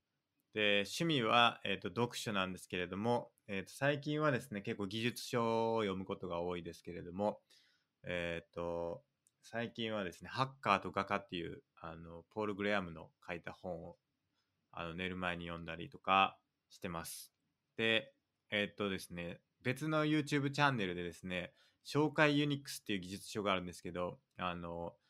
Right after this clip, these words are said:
紹介ユニックスプログラミングっていう、えーと、本をですね、読みながら、あの、実装するっていう、あの、YouTube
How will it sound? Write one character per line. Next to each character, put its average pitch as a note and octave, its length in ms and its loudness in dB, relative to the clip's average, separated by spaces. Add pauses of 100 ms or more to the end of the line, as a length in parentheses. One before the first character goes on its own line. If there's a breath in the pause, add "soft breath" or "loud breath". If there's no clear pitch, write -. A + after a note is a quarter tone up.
(280)
紹 C3+ 160 0
介 C#3 280 4
ユ C3+ 80 6
ニ C3+ 140 0
ッ - 40 -18
ク - 60 -12
ス - 100 -8
プ C3+ 140 0
ロ C3 80 4
グ C3 80 4
ラ B2 80 6
ミ G#2 120 0
ン F#2 60 -2
グ F2+ 80 -4
っ E2+ 40 -4
て - 180 -8
い G2 260 2
う、 - 100 -2 (540)
え E2+ 460 -6
ー - 40 -20
と、 - 60 -20
本 A2 320 0
を E2 80 -8
で E2 80 -12
す - 140 -20
ね、 F#2 140 -4
読 F#2+ 180 -2
み A2+ 100 -2
な A#2 140 2
が A2+ 100 4
ら、 A2 260 2 (1080)
あ G2 120 -2
の、 F#2 140 -4
実 A2+ 220 -4
装 B2 100 0
す B2 140 -4
る B2 80 -2
っ - 20 -2
て B2+ 160 -10
い E2+ 220 -2
う、 - 80 -12 (440)
あ F2 100 -10
の、 F2+ 80 -10
YouTube F#2 600 -4